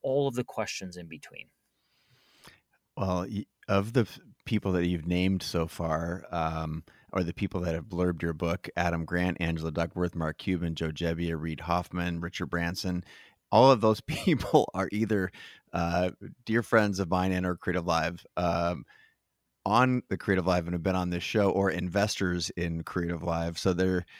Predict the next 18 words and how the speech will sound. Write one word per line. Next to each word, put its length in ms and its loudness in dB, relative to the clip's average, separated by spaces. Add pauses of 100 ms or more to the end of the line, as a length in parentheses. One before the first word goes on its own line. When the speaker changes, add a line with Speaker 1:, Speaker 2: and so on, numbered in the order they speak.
(160)
Speaker 2:
in 100 0
case 240 4
anyone's 380 2
out 200 0
there, 220 -4
out 200 2
there 220 0
is 400 -4
wondering, 420 0
there's 220 0
an 120 -2
insane 420 0
crossover 640 -2
with 220 -6
the 100 -4
work 340 -4
that 220 -2
Speaker 1:
Hmm. 60 -18